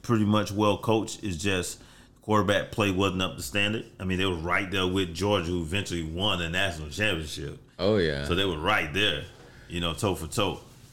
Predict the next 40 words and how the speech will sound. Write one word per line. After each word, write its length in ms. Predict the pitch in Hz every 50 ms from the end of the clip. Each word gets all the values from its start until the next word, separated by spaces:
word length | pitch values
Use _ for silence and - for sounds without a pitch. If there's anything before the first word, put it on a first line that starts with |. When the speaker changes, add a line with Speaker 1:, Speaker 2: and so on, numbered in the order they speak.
| - - -
Speaker 2:
So 260 | - - 120 120 110 -
is 340 | - 117 127 135 120 104 104
that, 340 | 113 113 110 107 101 - - 131 - - - - -
is 260 | 101 104 107 104 90
that 260 | 95 92 90 87 85 101
it? 240 | 117 90 - - - -
Is 160 | - 95 92 92
it 80 | 87 80
the 60 | 82
quarterback 600 | - - 95 92 90 87 80 - 85 82 76 -
position? 560 | 80 76 69 92 101 101 95 - 85 82 78
'Cause 140 | - 90 80
I 80 | 98
went 260 | 101 107 107 101 92 87
back 240 | 98 98 101 92
and 100 | 92 85
I 80 | 85 80
looked 360 | 78 82 95 101 92 - -
and 80 | 82 85
I 80 | 87
was 100 | 87 82 85
like, 120 | 87 87 98
you 80 | 120 135
know 140 | 143 139 139
what? 100 | 143 139
I 100 | 131 127
was 100 | 120 104
like, 160 | 101 101 98
I 80 | - -
think 320 | - - 175 131 101 80
Dabo's 400 | 90 90 95 95 87 85 85 82
had 160 | - 87 80 73
a 60 | 71
pretty 280 | - - 101 95 92
good 200 | 82 82 87 82
run 240 | 80 78 85 82 80 73
on 140 | 71 67
quarterbacks. 760 | - - 85 82 78 71 67 64 64 60 58 - - - - - - - - - -
Speaker 1:
Mm-hmm. 200 | 92 95 98 98 98 - - -
Speaker 2:
From 640 | - 98 98 95 95 90 90 87 85 82 82 82